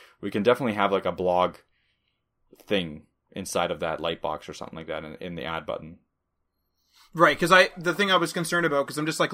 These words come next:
Speaker 2: I'm just flipping through the wireframes here,
Speaker 1: Mm-hmm.
Speaker 2: and I was looking at, so, like, the blog page, you know, might need different sections and stuff like that for rich text.
Speaker 1: Yeah.
Speaker 2: Um, and then the podcast might have, like, right now, it,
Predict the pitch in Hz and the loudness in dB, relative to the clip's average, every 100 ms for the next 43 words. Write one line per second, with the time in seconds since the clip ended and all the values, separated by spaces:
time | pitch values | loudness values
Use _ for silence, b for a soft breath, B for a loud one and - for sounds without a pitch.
0 | 156 156 156 - 160 156 127 143 135 131 | -2 -2 -4 -6 -6 -6 -4 -4 -2 -4
1 | 117 123 139 160 156 175 180 101 92 b | -4 -2 0 0 -2 0 -2 -2 -10 b
2 | b b 143 143 139 156 160 147 139 131 | b b 0 0 2 0 0 0 2 0
3 | 131 - b b - 165 156 147 151 165 | -2 -8 b b 0 2 2 2 8 8
4 | 165 160 143 135 143 131 131 147 135 127 | 8 4 0 -2 -4 -4 -2 -4 -4 -6
5 | 139 143 120 139 - 135 117 - 127 131 | -6 -6 -2 -2 -2 -8 -8 -6 -4 -4
6 | 113 120 117 123 127 - 123 113 - - | -4 -6 -6 -8 -8 -8 -10 -10 -14 -16
7 | _ _ - 95 - _ 139 135 131 127 | _ _ -8 -6 -6 _ -4 0 0 -2
8 | 123 120 139 135 135 131 127 127 - - | -6 -8 -8 -4 -2 -2 -4 -10 -14 -18
9 | 127 135 127 123 120 - 156 160 160 147 | -10 -10 -10 -12 -14 -6 0 0 2 0
10 | 131 - - 139 135 - 131 123 120 117 | 0 -4 -8 -2 -2 -2 -4 -4 -6 -10
11 | - 139 131 151 143 139 131 113 113 - | -6 -4 2 0 2 0 0 -2 -8 -14
12 | _ _ _ _ - 139 | _ _ _ _ -6 -6